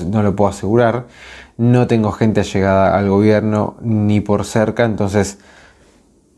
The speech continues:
la verdad es que no podría decirles eso. Ahora, lo que a mí me parece, siguiendo con el tema,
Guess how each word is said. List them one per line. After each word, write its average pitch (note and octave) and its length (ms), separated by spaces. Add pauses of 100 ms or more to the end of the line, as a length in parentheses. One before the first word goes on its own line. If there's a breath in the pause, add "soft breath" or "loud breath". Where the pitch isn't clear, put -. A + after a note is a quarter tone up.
(140)
la A#2 180
verdad A2+ 340
es A#2 80
que A#2 180
no A2+ 120
podría G#2+ 340
decirles G2+ 440
eso. E2+ 260 (520 soft breath)
Ahora, A#2 340
lo B2 220
que A#2+ 40
a A#2+ 60
mí F3 140
me D#3 100
parece, C3+ 640
siguiendo A2 400
con G2+ 100
el G#2+ 140
tema, B2 400